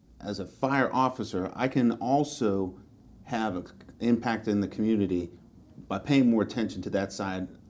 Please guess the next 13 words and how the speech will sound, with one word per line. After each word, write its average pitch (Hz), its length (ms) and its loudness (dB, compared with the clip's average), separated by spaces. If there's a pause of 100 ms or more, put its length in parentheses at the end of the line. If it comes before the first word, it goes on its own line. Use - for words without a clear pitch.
(100)
of 101 140 -4
the 90 80 -6
house 90 460 -8 (220)
than 95 120 -2
I 87 80 -4
was 87 220 -4
doing 95 260 2
at 90 100 -4
the - 80 -8
time. - 380 -10 (380)
And 98 100 0
as 104 160 0
I'm, 101 140 -4